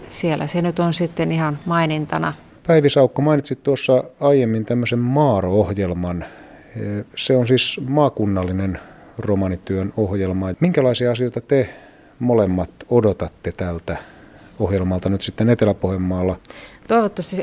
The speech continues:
Speaker 1: saadaan ohjelmasta semmoinen konkreettinen, et ei ladata siihen kaikkia mahdollista, vaan että valitaan esimerkiksi tästä Rompo kakkosesta nyt, niin kuin, sitten meidän Etelä-Pohjanmaan näkökulmasta ne semmoiset keskeisimmät asiat, johonka paneudutaan, ja,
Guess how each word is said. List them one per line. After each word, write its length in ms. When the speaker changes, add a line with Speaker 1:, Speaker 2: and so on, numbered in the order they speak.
Speaker 1:
saadaan 380
ohjelmasta 500
semmoinen 300
konkreettinen, 1080
et 160
ei 180
ladata 380
siihen 480
kaikkia 480
mahdollista, 1080
vaan 280
että 300
valitaan 640
esimerkiksi 640
tästä 400
Rompo 280
kakkosesta 640
nyt, 240
niin 200
kuin, 120
sitten 280
meidän 240
Etelä-Pohjanmaan 720
näkökulmasta 680
ne 80
semmoiset 420
keskeisimmät 800
asiat, 480
johonka 320
paneudutaan, 840
ja, 200